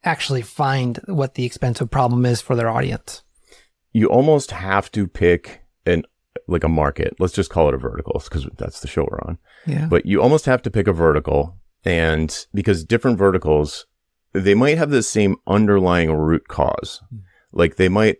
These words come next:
Speaker 2: all have soggy positioning. You know, your, your target market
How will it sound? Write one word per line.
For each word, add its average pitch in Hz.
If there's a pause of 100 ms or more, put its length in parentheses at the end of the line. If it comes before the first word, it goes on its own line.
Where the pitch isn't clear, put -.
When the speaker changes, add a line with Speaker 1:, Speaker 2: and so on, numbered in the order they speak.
Speaker 2:
all 90
have 78
soggy 76
positioning. - (200)
You -
know, 71
your, 78
your 98
target 92
market 67